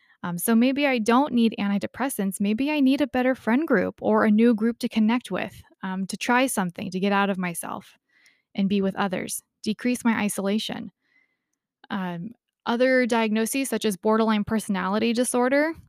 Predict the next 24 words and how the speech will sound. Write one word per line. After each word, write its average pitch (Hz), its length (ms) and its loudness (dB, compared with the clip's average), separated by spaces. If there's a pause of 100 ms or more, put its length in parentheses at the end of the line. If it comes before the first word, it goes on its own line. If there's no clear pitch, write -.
(420)
are 214 260 2
over-attributed 208 960 2
to - 120 -4
women 180 360 0
as 175 280 -8
well. - 380 -6 (800)
Um, 165 160 -8
there 190 100 0
used 233 220 0
to 247 80 0
be 220 160 4
a 214 80 2
diagnosis 202 640 0
of 185 280 -4
hysteria, 214 840 -2 (100)
which 208 260 -2
was 208 240 2
basically 202 760 2 (160)
theorized 196 480 0
that 233 120 -4
all 320 220 4
women 196 320 2
are 190 180 -2
hysterical, 196 760 -2